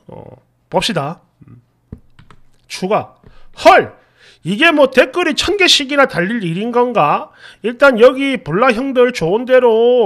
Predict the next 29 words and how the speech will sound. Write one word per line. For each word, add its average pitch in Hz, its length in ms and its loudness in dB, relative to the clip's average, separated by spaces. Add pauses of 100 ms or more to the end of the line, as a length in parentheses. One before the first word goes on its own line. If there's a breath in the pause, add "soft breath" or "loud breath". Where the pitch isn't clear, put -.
우리 170 220 -4
엄마만 269 420 0
따로 254 240 0
데려가면 233 920 0
여친이 240 360 -2 (100)
화내고 277 360 -2
서운할 240 460 0
수 233 140 -8
있으니까 254 760 0 (300 loud breath)
그냥 277 240 4
신혼여행 285 640 0
때 247 460 4 (240 loud breath)
예비 214 240 -2
장인어른과 240 680 2
장모님을 247 600 -4
모시고 214 440 -4
가자고 220 380 0
했거든요, 220 440 0
제가. 175 880 -2 (600 soft breath)
우리는 247 920 4
결혼 240 240 0
생활 254 320 2
동안 233 260 0
여행 214 220 0
갈 240 180 0
기회가 233 320 -4
많이 190 220 -2
있을 220 220 -10
테지만, 233 920 -2